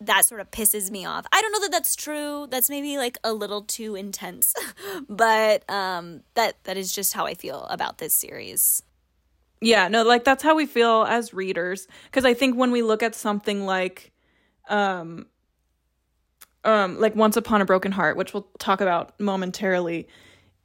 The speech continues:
Speaker 2: you know, that one had a disappointing third book, but we, we still enjoyed the series as a whole and had a lot to say. Whereas, because, like, we, we like Stephanie Garber and we see her writing improving,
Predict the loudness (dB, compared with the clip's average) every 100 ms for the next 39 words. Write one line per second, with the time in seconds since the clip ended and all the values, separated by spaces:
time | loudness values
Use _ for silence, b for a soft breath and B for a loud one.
0 | -4 2 4 4 4 2 0 0 -2 -4
1 | -2 0 0 -2 2 4 4 6 6 4
2 | 2 4 4 2 0 2 2 0 -2 -4
3 | -4 2 4 4 2 2 2 2 -2 2
4 | 4 4 2 -4 -4 -2 -2 -4 -6 -4
5 | -4 -4 -8 0 4 6 4 B B 4
6 | 6 8 6 2 -6 -10 -4 -2 2 2
7 | 2 2 2 2 0 -6 _ _ -6 0
8 | 4 4 2 -2 -2 -2 2 2 4 2
9 | 2 -2 -4 -4 -4 -4 -4 -4 -4 -8
10 | -10 -6 -4 -2 -2 -4